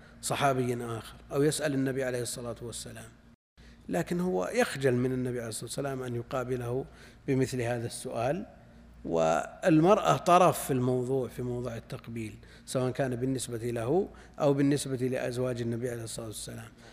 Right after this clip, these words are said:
فأرسلها إلى أم سلمة زوج النبي عليه الصلاة والسلام لتقول له: "ما رأيك؟ هذا الحاصل." فدخلت على أم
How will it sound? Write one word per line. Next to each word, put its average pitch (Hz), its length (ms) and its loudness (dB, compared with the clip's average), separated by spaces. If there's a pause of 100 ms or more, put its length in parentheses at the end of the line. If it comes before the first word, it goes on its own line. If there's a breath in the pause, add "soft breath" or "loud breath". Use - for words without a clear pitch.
(100)
فأرسلها 160 680 4
إلى 131 240 0
أم 139 320 0
سلمة 107 440 -10 (500 loud breath)
زوج 139 260 4
النبي 127 280 2
عليه 120 120 -6
الصلاة 113 200 -8
والسلام 123 500 -6
لتقول 160 420 -4
له: 180 80 0
"ما 214 180 0
رأيك؟ 131 320 -8
هذا 170 120 -2
الحاصل." - 420 -10 (1700 loud breath)
فدخلت 170 560 6
على 147 220 4
أم 143 500 4